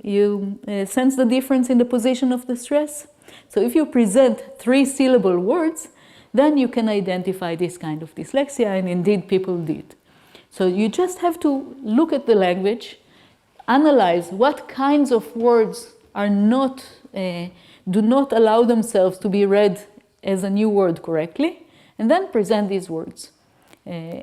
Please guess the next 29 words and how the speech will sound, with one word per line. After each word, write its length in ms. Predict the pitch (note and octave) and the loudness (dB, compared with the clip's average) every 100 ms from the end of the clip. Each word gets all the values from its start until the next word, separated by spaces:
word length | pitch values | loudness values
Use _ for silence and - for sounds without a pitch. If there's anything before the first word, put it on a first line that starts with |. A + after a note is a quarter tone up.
| - | -4
and 300 | G3+ A3 A3 - | 2 2 0 -4
using 440 | G#3+ B3+ A#3+ B3 | 0 2 4 2
these 200 | A3 G#3+ | 0 -2
words, 300 | E4+ F#4 E4+ - - - - - | -2 -2 -4 -14 -20 -20 -18 -2
indeed, 420 | A3 G#3 A#3 A#3 - - - | 2 4 2 0 -12 -20 -4
let-, 260 | G#3+ G#3+ | 0 2
uh, 360 | A3 - F#3 F3+ | 0 0 -2 -2
surface 380 | F3 A#3+ A#3+ A#3 | 4 4 4 -2
dyslexia 600 | A3 A3 G3+ - G3+ F3+ | -2 0 0 0 -2 0
was 200 | F3+ E3+ | 0 0
identified, 760 | F3 F3 F3 F3+ F3+ E3 D#3 | 0 2 0 -2 -6 -4 -4
for 160 | - F3 | -8 -10
example, 500 | E3+ F3 E3+ E3+ D#3+ - - - - - | -2 -2 -2 -6 -12 -14 -20 -20 -16 -4
in 100 | G3 | -2
Italian. 540 | G3 A3 E3+ D#3+ D#3 | 0 0 0 -2 -6
So, 120 | - | -6
ins-, 260 | E3+ D#3+ - - _ _ _ _ | -6 -6 -10 -20 _ _ _ _
so 180 | - - | -10 -2
instead 340 | F#3 - G3+ G3 | -2 0 2 2
of, 220 | F#3+ - | 0 0
uh, 280 | F#3 F#3 F3+ | 0 2 2
reading 520 | F#3+ F#3+ F#3 F3+ E3 | 2 2 0 -2 -6
conserva, 1080 | - F3 D#3 B3 B3+ B3 A3 G3 F#3 F#3 - | -8 -6 2 4 4 2 0 0 0 -2 -8
reading 540 | - F#3+ F3+ F3 E3+ D#3 - | -4 -2 0 -2 -4 -10 -8
conserva, 840 | F#3+ F3 F3+ D3+ D3+ A3+ A#3 A3 - _ _ - - | -6 -2 -2 -2 0 2 2 -2 -10 _ _ -20 -10
instead 320 | F#3 - F#3 | -6 -4 -2
of 140 | E3 | -2
reading 320 | F3+ F3 F3 E3+ - - | 0 0 -2 -6 -8 0
partono 760 | A3 A3+ A#3 G3 F#3 E3+ E3 | 2 2 0 -2 -2 -4 -6